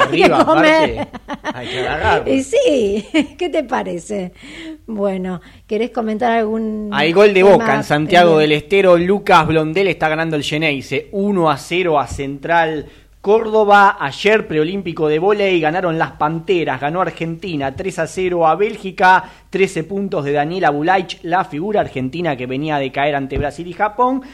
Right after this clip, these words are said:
Speaker 2: Ayer logró un triunfo, ahora el viernes va a estar enfrentando a Turquía. Mañana conferencia de prensa de Cheika, el entrenador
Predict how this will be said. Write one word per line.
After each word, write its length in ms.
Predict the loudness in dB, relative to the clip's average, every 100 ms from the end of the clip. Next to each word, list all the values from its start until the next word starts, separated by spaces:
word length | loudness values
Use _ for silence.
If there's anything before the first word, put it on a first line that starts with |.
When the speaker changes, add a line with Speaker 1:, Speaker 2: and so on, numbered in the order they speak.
| -10
Speaker 2:
Ayer 340 | -6 -4 -2 0
logró 280 | 0 -2
un 100 | -6
triunfo, 540 | -8 -6 -6 -6 -2 2
ahora 180 | 2 0
el 80 | -4
viernes 300 | -4 -4 -6
va 60 |
a 20 | -2
estar 200 | 0 0
enfrentando 840 | -2 -8 -8 0 0 2 4 2 0 -16 -20 -2
a 220 | 4 4 4
Turquía. 640 | 0 0 -2 -4 4 4 4
Mañana 560 | 0 -2 -2 -2 -2
conferencia 720 | -4 -8 -6 -6 -8 -4 -2
de 140 | -2 -4
prensa 500 | -8 -8 -2 -2 0
de 220 | -4 -2
Cheika, 500 | 2 2 0 -4 -4
el 80 | -4
entrenador 720 | -8 -6 -2 2 4 2